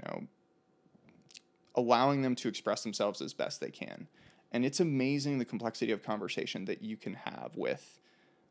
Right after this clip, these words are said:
uh, even a five or six-year-old. Um, and they, they, it gets better as it goes on, obviously, but, like, I don't know, that kids are hearing things and are very perceptive and are experiencing the world and constantly absorbing information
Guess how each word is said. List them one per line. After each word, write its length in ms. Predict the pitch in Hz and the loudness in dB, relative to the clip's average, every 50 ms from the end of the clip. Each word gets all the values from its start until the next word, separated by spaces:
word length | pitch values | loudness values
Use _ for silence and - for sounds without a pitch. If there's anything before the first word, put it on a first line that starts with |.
| _ _ _ - - _ - | _ _ _ -20 -20 _ -20
uh, 120 | - - - - - - | -20 -20 -20 -20 -20 -20
even 160 | - - - | -20 -16 -18
a 60 | - | -18
five 280 | - - - - - - - | -12 -12 -10 -10 -10 -14 -12
or 40 | - | -10
six-year-old. 540 | - - - - - - - - - - - - _ _ _ _ _ _ _ _ _ _ _ _ - | -8 -8 -8 -8 -8 -8 -6 -8 -8 -10 -14 -16 _ _ _ _ _ _ _ _ _ _ _ _ -10
Um, 460 | - - - - - - - - 139 - - _ - | -10 -8 -8 -8 -8 -10 -10 -12 -14 -20 -20 _ -2
and 200 | 117 107 117 120 | 0 2 4 2
they, 60 | 117 | 2
they, 200 | - - 127 120 | 4 4 4 4
it 200 | - - - 120 | 4 2 -6 -2
gets 180 | 123 113 107 - | 0 0 0 2
better 280 | _ 107 98 90 101 | _ 2 2 2 0
as 140 | 104 - - | 0 -2 -2
it 120 | - - - | -6 -4 -4
goes 200 | - - - - | -4 -4 -4 -4
on, 240 | - - 73 - | -4 -4 -4 -4
obviously, 500 | 71 69 - - - - - - - - - - | -4 -6 -6 -6 -6 -6 -4 -4 -4 -4 -4 -6
but, 180 | - - - | -6 -6 -2
like, 300 | 107 101 - - - - - - - - - - - - - | -2 -2 -2 -4 -6 -14 -20 -20 -20 -20 -20 -20 -20 -20 -10
I 80 | - 151 | -6 -4
don't 100 | 170 180 | -2 2
know, 200 | 196 196 139 98 | 4 4 4 4
that 200 | 92 107 - - - - - - - _ _ - | 4 2 0 0 -6 -18 -20 -20 -20 _ _ -14
kids 280 | - - 190 190 196 | -2 0 0 0 2
are 160 | 220 226 208 | 2 2 2
hearing 480 | 190 - - - 165 180 180 175 151 127 | 0 -2 -2 -2 0 2 4 4 2 2
things 440 | - - 104 98 87 95 92 - - | 0 0 -2 -2 -4 -4 -6 -6 -6
and 120 | - - | -6 -6
are 80 | 104 104 | -6 -6
very 360 | 110 - 120 117 135 147 151 | 2 6 6 8 8 6 4
perceptive 640 | - - 127 - - 117 - - - - - - | 0 -2 -4 0 4 2 2 2 0 -4 -4 -4
and 100 | - - | -4 -4
are 100 | 76 87 | -4 -4
experiencing 640 | 85 - - - - - 131 127 131 127 123 - 123 117 | -4 -4 -6 -4 0 2 4 4 4 4 2 2 0 0
the 60 | 110 | 2
world 400 | 104 110 110 110 107 104 98 - - - - - _ - | 2 4 4 4 4 2 0 -4 -14 -20 -20 -20 _ -6
and 120 | 120 117 | -4 -4
constantly 800 | - - - - 139 139 147 - - 156 143 127 117 123 120 98 - | -4 -4 -4 -2 0 0 0 0 0 0 0 0 2 2 2 2 2
absorbing 720 | - 113 110 113 117 110 120 120 127 131 123 131 131 123 | -2 -4 -4 -6 0 2 4 6 6 6 6 4 2 2
information 800 | 120 120 - - 117 107 90 - - - - - - - - - | 0 -2 -2 -2 -4 -4 -4 -4 -6 -6 -6 -8 -8 -8 -10 -12